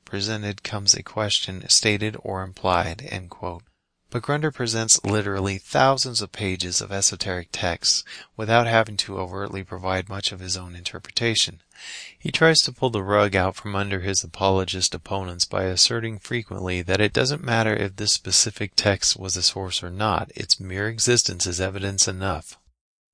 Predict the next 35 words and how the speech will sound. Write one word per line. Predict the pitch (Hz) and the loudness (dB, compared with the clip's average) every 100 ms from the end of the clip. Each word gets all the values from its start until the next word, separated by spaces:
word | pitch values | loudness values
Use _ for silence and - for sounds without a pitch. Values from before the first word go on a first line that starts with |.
| _ | _
What | 127 | 0
is | 147 143 | 2 2
the | 131 | 0
implied | 110 - 110 | 0 4 6
argument | 98 95 92 101 | 6 2 -2 -6
that | 110 | -6
comes | - 110 110 98 | -4 -4 -4 -6
with | 95 | -6
the | - | -12
presentation | - 95 92 92 95 - 104 | -6 -2 0 0 4 4 2
of | 95 | -6
each | 92 - | -2 0
new | 98 95 | -2 -4
parallel? | - 117 101 85 85 - _ _ _ _ _ _ - | 2 4 4 0 -4 -12 _ _ _ _ _ _ 2
There | 113 95 | 4 6
is | 92 90 | 4 0
nothing | 101 110 139 139 | 0 0 2 0
new | 123 101 95 98 | 2 2 0 -4
or | - 104 101 107 | -4 -2 -2 -2
original | 110 107 92 92 90 87 | -2 -2 -2 -4 -4 -8
within | 90 98 98 | -6 -2 -2
Mormonism. | 95 92 90 85 85 85 90 90 _ _ _ _ _ _ _ _ _ _ _ _ _ | -2 -2 -2 -4 -4 -4 -4 -12 _ _ _ _ _ _ _ _ _ _ _ _ _
We | 110 101 | -6 -4
can | - 107 101 | 0 0 2
often | 120 139 139 | 4 4 4
see | 131 - 113 | 2 2 0
direct | 95 98 135 - | -4 2 2 2
influence | 120 104 107 104 101 98 - - | -10 -10 -10 -8 0 2 2 -4
from | _ - 95 | _ -8 -4
a | 92 | -2
specific | - 104 - 123 139 | 0 4 4 2 -4
source | - - 92 92 - - _ | 0 0 0 -2 -2 -2 _
or | - 98 104 | -6 -4 -4
a | |
group | 92 104 104 | -6 -6 -6